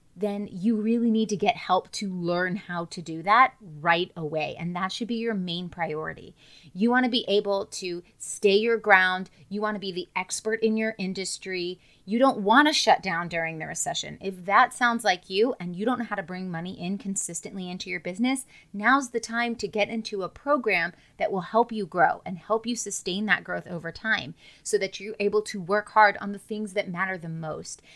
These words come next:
And you'll be on top. You'll be seen by the people who need you. And so when things settle down and that pendulum kind of finds that happy medium, that seesaw has tipped back into balance,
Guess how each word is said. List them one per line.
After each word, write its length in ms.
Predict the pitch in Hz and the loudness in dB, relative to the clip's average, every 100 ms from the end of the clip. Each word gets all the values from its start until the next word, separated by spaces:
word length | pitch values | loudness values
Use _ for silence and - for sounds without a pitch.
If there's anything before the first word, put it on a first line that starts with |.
| - - | -14 -2
And 320 | 196 196 196 | 0 0 -4
you'll 380 | 180 214 240 - _ _ | 4 6 6 -4 _ _
be 280 | - 220 233 - | -6 -2 -2 0
on 200 | 208 202 | 0 -2
top. 440 | - 269 - - | 4 10 10 8
You'll 160 | 190 208 | 2 2
be 160 | 202 | -2
seen 600 | 202 - - 285 208 170 190 _ | -10 -10 0 2 2 -2 -10 _
by 120 | - 214 | 2 4
the 80 | |
people 360 | 220 247 240 254 | 4 0 -4 -2
who 180 | 247 240 | 2 2
need 300 | 233 262 285 | 4 4 4
you. 280 | 180 - - _ - - | -2 -6 -12 _ -18 -4
And 160 | 220 | -4
so 180 | - 226 | 2 4
when 240 | 226 226 | 4 2
things 380 | 220 - 285 302 | -2 0 0 0
settle 320 | - 247 240 | 2 2 2
down 540 | 226 208 196 196 196 202 _ 202 160 | 0 2 4 4 2 -6 _ -20 -12
and 160 | 185 185 | -6 -2
that 200 | 165 - | -2 0
pendulum 720 | 254 240 254 233 214 220 214 _ _ | 2 2 4 2 2 -2 -8 _ _
kind 240 | - 208 | 2 4
of 80 | 220 | 4
finds 300 | - 202 208 | 4 4 6
that 160 | 196 190 | 4 4
happy 420 | 190 196 196 233 | 6 6 6 0
medium, 680 | 226 214 202 196 190 185 190 | 0 0 -2 -4 -4 -6 -8
that 220 | - - | -10 -10
seesaw 520 | - 214 202 226 208 | -8 -8 0 4 4
has 240 | 208 156 - | 4 -10 -8
tipped 420 | - - _ _ | -4 -4 _ _
back 320 | 202 220 254 | 4 4 2
into 240 | 233 247 | -4 -2
balance, 580 | 214 156 160 175 185 - | 2 4 4 2 -4 -8